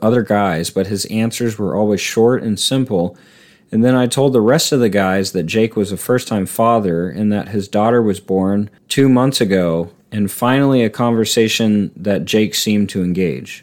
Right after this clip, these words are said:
The other guys in my friend group are a bit older than me, so most of them are, are parents. And things were going pretty well until a friend told us that the first time he thought, "Holy shit, I am a dad,"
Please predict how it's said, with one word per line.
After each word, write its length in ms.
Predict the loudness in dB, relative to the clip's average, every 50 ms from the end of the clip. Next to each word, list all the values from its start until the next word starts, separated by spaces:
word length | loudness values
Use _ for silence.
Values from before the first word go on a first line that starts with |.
| _ _
The 140 | 2 4 4
other 200 | 6 6 4 4
guys 320 | 4 4 4 4 4 2 2
in 60 | 2
my 160 | 2 2 0
friend 280 | 0 0 2 2 2 2
group 300 | 2 2 2 0 0 2
are 100 | 0 0
a 60 | 2
bit 220 | 4 4 2 4 4
older 340 | 2 4 4 4 4 2
than 160 | 2 2 0 0
me, 200 | -2 -2 -4 -4
so 160 | -4 -4 -2
most 320 | 0 0 0 -2 -2 -4
of 160 | -6 -4 -2
them 200 | -2 -2 0 0
are, 140 | -2 -4 -8 _ -4
are 140 | -4 -4 -4
parents. 600 | -4 -4 -4 -4 -4 -6 -10 -10 -10 -10 -10 -12 _ _ _ _
And 160 | -4 -4 -2 0
things 280 | 2 2 2 2 2
were 100 | 2 2
going 320 | 2 2 2 2 2 0 0
pretty 260 | 0 0 2 2 2
well 540 | 2 2 2 2 4 2 2 2 0 -2 -4 -2
until 380 | -2 -2 0 2 2 2 2
a 40 | 2
friend 380 | 0 0 0 0 2 2 0 0
told 320 | 2 2 4 6 6 6
us 400 | 4 4 2 0 -2 -2 -6 -8 -10 -16 -20 -20 _ _ _ _
that 160 | -4 -2 -2
the 80 | -4 -6
first 380 | 0 2 2 2 2 0 -2
time 280 | -2 -2 0 0 0 0
he 160 | 0 -2 -2
thought, 500 | -2 -2 0 0 2 2 0 -2 -6 -14 _ _ _ _ _ _
"Holy 360 | 0 2 2 4 4 2 2
shit, 400 | 2 2 4 4 4 4 2 -2 -10
I 200 | -10 -6 -4 -2
am 160 | 0 0 0
a 60 | 0
dad," 580 | 0 0 2 2 2 2 0 0 -2 -2 -6